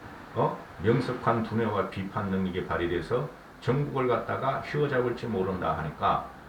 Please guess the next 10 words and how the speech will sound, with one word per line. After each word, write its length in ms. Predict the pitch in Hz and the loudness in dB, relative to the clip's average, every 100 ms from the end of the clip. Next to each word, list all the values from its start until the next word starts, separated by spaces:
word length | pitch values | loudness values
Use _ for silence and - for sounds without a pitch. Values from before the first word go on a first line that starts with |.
| - - | -16 -6
이준석이가 720 | 104 98 98 95 92 95 104 | -2 0 -2 -2 -2 -2 -4
침묵 360 | - 151 143 131 | -2 -2 0 0
모드에 340 | 123 113 110 | 0 2 2
들어갔을 440 | 107 101 98 98 - | 2 2 0 -2 -6
적에 340 | 110 120 - - - - 101 | 0 0 0 -6 -18 -10 -6
이준석을 540 | 101 101 95 92 87 - | -2 -2 -2 -2 -2 -2
해치고 500 | 160 - - 98 - - - | -4 -4 -2 -2 -2 -12 -8
간자와 460 | - 92 90 82 80 | -4 0 2 4 2
같이 300 | 73 - 80 | 0 -4 -6
해치고 580 | 78 90 135 143 - | -2 0 0 0 -6